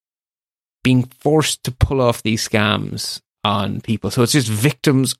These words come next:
all around. The people defrauding the people are themselves victims of cybercrime, and the th-, people being defrauded, obviously, victims of cybercrime. And U S law enforcement is seeing huge amounts of this, and it's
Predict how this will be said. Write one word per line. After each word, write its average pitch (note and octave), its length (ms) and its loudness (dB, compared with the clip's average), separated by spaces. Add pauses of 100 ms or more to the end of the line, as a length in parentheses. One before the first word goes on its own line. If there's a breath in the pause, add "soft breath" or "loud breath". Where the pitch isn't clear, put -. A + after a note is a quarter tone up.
all C3 200 6
around. A2+ 520 2
The A2+ 60 -2
people F#3+ 320 2
defrauding C#3 480 2
the A2 60 -6
people B2 320 0
are B2 200 4
themselves A#2 540 2
victims A2+ 400 -2
of G#2+ 100 -2
cybercrime, A2 760 -2 (560)
and B2+ 140 2
the A2+ 60 0
th-, - 100 -18 (160)
people B2+ 240 2
being A#2 220 2
defrauded, A#2 420 2
obviously, A2+ 260 -2
victims A2 360 -2
of A2 80 -2
cybercrime. A2+ 640 -2 (480)
And A#2+ 160 4
U C#3 180 6
S B2+ 160 2
law B2 180 4
enforcement A2+ 640 -2 (100)
is A#2+ 120 -2
seeing A2+ 680 0 (500)
huge - 1040 0 (140)
amounts G#2+ 320 -2
of G2+ 100 -12
this, - 500 -8 (200)
and A#2+ 140 2
it's - 200 -2